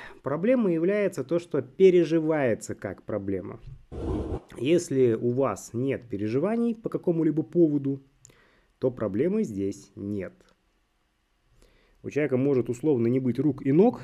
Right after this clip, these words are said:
и это не является для него психологической проблемой, потому что переживать он может не из-за,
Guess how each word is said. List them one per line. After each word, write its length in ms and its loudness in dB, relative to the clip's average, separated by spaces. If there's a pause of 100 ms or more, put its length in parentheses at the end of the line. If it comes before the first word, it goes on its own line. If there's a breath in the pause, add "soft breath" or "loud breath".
(160)
и 140 2
это 220 6
не 140 6
является 440 8
для 100 2
него 100 2
психологической 640 -2
проблемой, 500 -2 (300)
потому 240 -4
что 100 -4
переживать 560 2
он 100 0
может 340 2 (440 soft breath)
не 340 2
из-за, 800 2